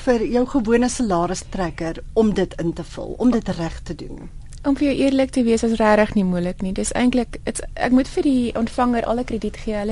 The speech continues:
Speaker 2: het die tegniese ontwikkeling en, en die aandag wat hulle in daai tegniese kant gegee het, is eintlik fantasties. Want as jy 'n gewone salaristrekker is, dan gaan jou inkomste uitgawe eintlik baie eenvoudig wees, want jy gaan letterlik net jou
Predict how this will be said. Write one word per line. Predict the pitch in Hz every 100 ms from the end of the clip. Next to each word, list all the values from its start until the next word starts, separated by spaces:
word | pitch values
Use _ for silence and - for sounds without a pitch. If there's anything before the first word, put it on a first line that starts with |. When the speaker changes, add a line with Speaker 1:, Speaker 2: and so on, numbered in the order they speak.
| 226
Speaker 2:
het | -
die | 262 240 240 233 -
tegniese | - 262 285 262 254 226 208
ontwikkeling | 214 214 208 - 247 220
en, | 214 202
en | - 208
die | 202 -
aandag | 226 240 240 220
wat |
hulle | 220 214
in | 202
daai | 208 214 214
tegniese | 247 233 247 233
kant | 226 220
gegee | 220 - 220
het, | 220
is | -
eintlik | 226 226 - -
fantasties. | - 220 214 208 - 196 -
Want | 214 - - - -
as | - 220
jy | 233 269
'n | 359
gewone | 277 233 240 254
salaristrekker | 254 220 202 214 220 - - 214 214 208
is, | - - - - - - -
dan | 233 240
gaan | 277 240
jou | 233 247 262
inkomste | - 262 302 285 247
uitgawe | 240 - 240 226
eintlik | - 254 240 -
baie | 196 196
eenvoudig | 196 - 208 214
wees, | 208 202
want | 226 226
jy | 226
gaan | 247 226 220
letterlik | 220 - 285 240 233
net | 226 220
jou | 226 214 208